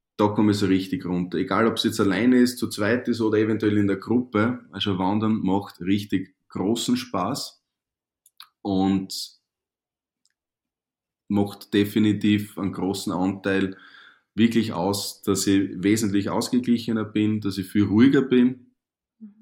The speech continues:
Speaker 1: Und also ich bin sicher so einmal in zwei Wochen auf irgendeinem Berg da bei uns, ja. Und das macht wirklich riesengroßen Spaß.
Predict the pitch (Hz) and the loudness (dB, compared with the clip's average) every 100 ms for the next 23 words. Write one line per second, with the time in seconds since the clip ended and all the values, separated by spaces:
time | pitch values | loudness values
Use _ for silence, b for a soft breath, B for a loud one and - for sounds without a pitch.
0 | - - 87 90 90 87 - - b b | -20 -10 -4 0 0 -2 -8 -16 b b
1 | b b 90 95 98 104 104 98 - 113 | b b -4 -2 2 2 2 0 -2 -2
2 | 110 - 104 104 104 101 92 101 101 101 | -2 0 0 2 -2 -2 -2 0 0 -2
3 | - 92 95 98 - 101 - 92 90 104 | -4 -4 -2 -4 -4 -6 -4 -8 -8 -4
4 | 110 107 - 95 92 87 98 - 101 101 | -2 -2 -4 -4 -2 -2 -2 -4 -6 -4
5 | 101 95 113 - - - 90 101 107 b | -4 -2 -4 -6 -10 -8 -6 -6 -8 b
6 | b b b b _ _ 92 87 87 92 | b b b b _ _ -6 -6 -6 -6
7 | 85 90 87 90 85 87 82 87 87 - | -4 -4 -4 -6 -6 -6 -6 -6 -6 -8
8 | 80 80 85 - 87 - - _ | -10 -10 -12 -12 -14 -14 -16 _